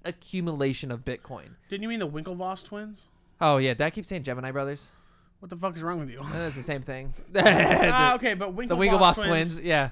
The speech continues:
Speaker 2: the Winklevoss twins, A K A, um, the Chads of crypto, A K A got screwed over by Mark Zuckerberg, A K A,
Speaker 1: Zucky's
Speaker 2: uh,
Speaker 1: Play Toys.
Speaker 2: Yeah. No, but for real, dude, they, they've been, you know, people, people in the space who might have been coming in in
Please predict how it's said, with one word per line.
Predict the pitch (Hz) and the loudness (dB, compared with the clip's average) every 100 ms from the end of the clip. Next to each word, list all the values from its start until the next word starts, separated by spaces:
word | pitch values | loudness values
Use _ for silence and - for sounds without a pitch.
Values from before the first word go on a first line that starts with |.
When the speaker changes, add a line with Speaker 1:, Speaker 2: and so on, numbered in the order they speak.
| - | -6
Speaker 2:
the | 190 | -10
Winklevoss | 214 208 202 196 - | -8 -4 -2 -2 -4
twins, | 196 185 170 | -6 -4 -6
A | 175 175 | -6 -6
K | - 180 170 160 160 156 147 - - - - | -4 -4 -2 -2 -4 -6 -10 -16 -18 -18 -14
A, | 165 | -8
um, | 156 143 135 135 - | -6 -6 -8 -12 -14
the | 160 | -16
Chads | - 170 151 151 | -12 -8 -6 -8
of | 143 | -12
crypto, | - 151 131 135 127 131 - - - | -14 -16 -14 -16 -16 -18 -20 -20 -18
A | 165 | -18
K | 165 160 151 147 | -12 -10 -10 -12
A | |
got | - 151 156 | -10 -10 -10
screwed | - 170 | -8 -6
over | 151 | -6
by | 147 139 | -4 -6
Mark | 143 139 | -6 -10
Zuckerberg, | - 139 135 127 123 123 | -10 -10 -10 -10 -10 -10
A | 139 | -12
K | 135 151 143 | -10 -8 -8
A, | 139 135 - - - _ - | -8 -10 -16 -20 -20 _ -8
Speaker 1:
Zucky's | 147 139 139 | -6 -4 -6
Speaker 2:
uh, | |
Speaker 1:
Play | 135 131 | -6 -8
Toys. | 127 120 113 _ - | -8 -10 -12 _ -12
Speaker 2:
Yeah. | 170 143 135 - 190 | -10 -8 -10 -14 -10
No, | 208 190 | 2 2
but | 165 180 | 2 -4
for | 240 | -4
real, | 269 254 | 0 0
dude, | 196 226 | 0 -2
they, | 220 208 | 0 0
they've | 185 233 | -4 -6
been, | 277 220 160 | -6 -6 -6
you | 185 | -6
know, | 151 | -4
people, | 240 233 226 | -6 -6 -6
people | 170 220 | -6 -6
in | 226 | -6
the | 170 | -8
space | - 175 170 | -6 -8 -6
who | 160 | -6
might | 156 | -6
have | 151 | -4
been | 151 147 | -6 -8
coming | 156 156 | -8 -6
in | 151 147 | -6 -6
in | 131 | -8